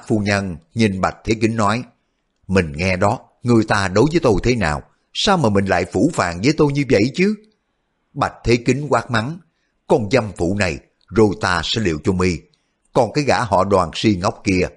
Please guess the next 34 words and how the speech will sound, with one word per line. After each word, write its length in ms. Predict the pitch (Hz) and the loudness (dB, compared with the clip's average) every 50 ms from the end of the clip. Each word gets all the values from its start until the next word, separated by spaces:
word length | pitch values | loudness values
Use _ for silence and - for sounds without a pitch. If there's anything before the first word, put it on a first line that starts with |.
| _ _ _ _ _ _ _ - | _ _ _ _ _ _ _ -2
bây 180 | 170 180 180 | 0 2 2
giờ 380 | 175 151 127 107 92 90 85 76 - - | 2 2 2 2 2 2 2 0 -2 -2
ta 100 | 101 98 | -2 -2
mới 140 | 101 107 | 0 0
biết 340 | 123 147 180 220 233 - - _ _ - | 2 2 2 2 0 -2 -10 _ _ -6
mi 220 | 151 147 151 151 139 | -2 0 2 0 0
chỉ 240 | 143 - 87 101 107 | 0 -2 -4 -2 0
quen 200 | 123 117 107 95 82 - | 2 0 0 0 -2 -4
thói 220 | 98 117 160 190 | -2 -2 -2 0
nịnh 240 | 165 90 76 82 87 | -2 -2 -2 -2 -2
đàn 200 | 78 69 65 71 | -4 -4 -2 -2
bà. 280 | 80 78 71 64 60 - _ _ _ _ _ _ _ - 135 | -2 -2 -2 -4 -6 -10 _ _ _ _ _ _ _ -8 -2
Vậy 180 | 127 156 - - | 0 0 0 0
mà 140 | 139 113 98 - | -2 -4 -4 -4
sao 260 | - 113 110 104 95 | -4 -2 -2 -2 0
mụ 300 | 95 95 87 85 98 98 101 | 0 2 2 2 2 2 0
vẫn 140 | - 92 - - | -2 -2 -2 -4
ám 200 | 117 147 196 208 - | -4 -4 -4 -6 -6
hại 140 | 78 80 85 | -6 -6 -2
mi? 220 | 92 95 98 95 - _ _ _ _ _ _ _ _ _ _ _ - | -2 -2 -2 -2 -6 _ _ _ _ _ _ _ _ _ _ _ -8
Này, 220 | 92 95 92 85 - _ _ _ _ _ _ | -4 -4 -4 -4 -6 _ _ _ _ _ _
nhớ 260 | - 87 92 104 127 151 | -4 0 2 2 4 4
đi, 180 | 127 110 90 - - _ _ _ _ - | 4 2 0 0 -4 _ _ _ _ -8
sang 340 | - - 196 170 160 151 | -4 -2 -2 -2 -2 -2
năm 200 | 151 151 147 143 - - | -2 -4 -4 -4 -4 -2
cũng 220 | - 101 - 175 151 | -2 -2 -2 0 2
vào 140 | - 87 87 | 2 2 2
ngày 160 | 90 90 87 | 0 -2 0
này, 260 | 90 87 87 80 76 - _ _ _ - | 0 -2 -2 -4 -6 -10 _ _ _ -4
chính 180 | - 160 190 226 | -2 0 0 0
là 80 | 180 | 0
ngày 180 | 104 95 90 85 | 0 0 -2 -2
giỗ 240 | 82 90 90 107 147 | 0 2 2 2 4
đầu 140 | - 90 | 2 2